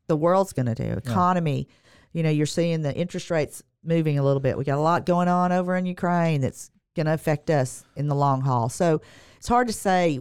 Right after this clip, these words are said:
Speaker 1: what's gonna happen in the next two years, but I don't think our market's gonna crash. Um, I don't think our home values are gonna decrease.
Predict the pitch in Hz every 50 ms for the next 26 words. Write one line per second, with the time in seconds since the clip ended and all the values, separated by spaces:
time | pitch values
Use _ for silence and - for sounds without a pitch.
0 | - _ - 151 160 151 - - 165 147 147 160 143 135 - 135 131 127 127 131
1 | 127 127 - - - - - - - 277 254 202 156 - - - - - - -
2 | - _ _ _ _ _ _ _ _ _ _ _ - 170 165 139 - _ - 156
3 | 165 160 156 185 185 202 190 - - - 185 180 180 147 - 151 143 143 143 135
4 | 143 143 - 175 - - 214 247 240 - 220 185 180 180 180 175 180 185 - -
5 | - - _ _ _ _ _ _ _ _ _ - 143 135 135 135 127 123 139 147
6 | 143 156 - - - 180 170 165 160 160 147 - - - _ _ - 143 143 135
7 | 135 135 139 - _ _ _ _ _ _ _ - 131 131 - _ - - - 175
8 | 180 202 214 214 208 208 214 208 220 220 208 214 196 202 202 214 214 254 247 -
9 | - - 196 190 196 190 196 202 - - - -